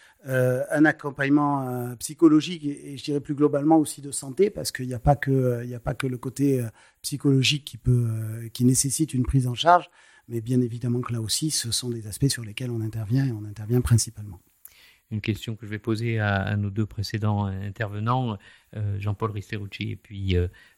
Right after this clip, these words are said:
Speaker 2: euh, Stéphane Kellenberger. Euh, quel regard vous portez sur le, le service pénitentiaire d'in-, d'insertion et de probation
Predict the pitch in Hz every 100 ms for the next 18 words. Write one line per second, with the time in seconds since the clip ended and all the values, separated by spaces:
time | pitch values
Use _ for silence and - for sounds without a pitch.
0 | - 98 95 - 113 110 104 104 101 98
1 | 98 120 139 - _ _ - 123 120 127
2 | - 190 202 170 180 139 - 104 - 117
3 | - 101 98 95 104 - 113 98 110 101
4 | 107 - - 95 113 110 107 101 117 107
5 | 101 - 107 107 104 110 - 101 - 113
6 | - 104 104 - 135